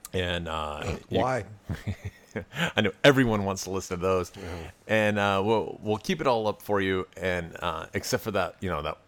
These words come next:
Speaker 1: that one episode that you and I did that we don't want anybody
Speaker 2: Oh,
Speaker 1: to
Speaker 2: that one.
Speaker 1: Yeah.
Speaker 2: That one.
Speaker 1: That one.
Speaker 2: It's in the vault.
Speaker 1: <laughs>
Speaker 2: Yeah, yeah. You know,
Speaker 1: Actually, there is, there is a lost episode. Do you realize this?
Speaker 2: No, one of ours?
Speaker 1: Yes.
Speaker 2: No.
Speaker 1: Yes.
Speaker 2: What?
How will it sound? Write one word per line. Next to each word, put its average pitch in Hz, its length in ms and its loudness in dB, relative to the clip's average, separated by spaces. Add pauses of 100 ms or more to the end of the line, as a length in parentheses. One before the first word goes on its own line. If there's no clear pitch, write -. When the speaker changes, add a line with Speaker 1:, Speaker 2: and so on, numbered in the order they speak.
(100)
Speaker 1:
that 87 140 -2
one 85 200 -2
episode 71 360 -8
that 73 120 -10
you 73 120 -10
and 69 80 -14
I 69 100 -14
did 69 240 -14
that - 120 -18 (280)
we 78 140 -10
don't 73 120 -12
want - 140 -14
anybody 80 200 -10
Speaker 2:
Oh, 104 100 2
Speaker 1:
to 92 60 -8
Speaker 2:
that 101 220 -2
one. 80 240 -8 (120)
Speaker 1:
Yeah. 76 140 -12 (180)
Speaker 2:
That 87 200 -10
one. 80 200 -12 (400)
Speaker 1:
That 82 180 -8
one. 80 200 -4
Speaker 2:
It's - 160 -4
in 123 80 0
the 113 60 0
vault. 98 480 -2 (340)
Speaker 1:
<laughs> - 80 -4 (220)
Speaker 2:
Yeah, 95 300 -4 (220)
yeah. 110 220 0 (600)
You 180 80 8
know, 190 60 12
Speaker 1:
Actually, 143 520 4 (300)
there 139 140 8
is, 160 500 6 (240)
there 151 160 0
is 247 140 -2
a 120 60 -4
lost 127 380 -2
episode. 92 440 -2
Do 95 80 -4
you 113 80 -4
realize 185 360 -4
this? 220 140 -2
Speaker 2:
No, 98 280 0
one 117 120 2
of 107 100 -2
ours? 120 440 -2
Speaker 1:
Yes. 123 380 -2
Speaker 2:
No. 67 440 -4
Speaker 1:
Yes. 170 400 -6
Speaker 2:
What? 170 320 -4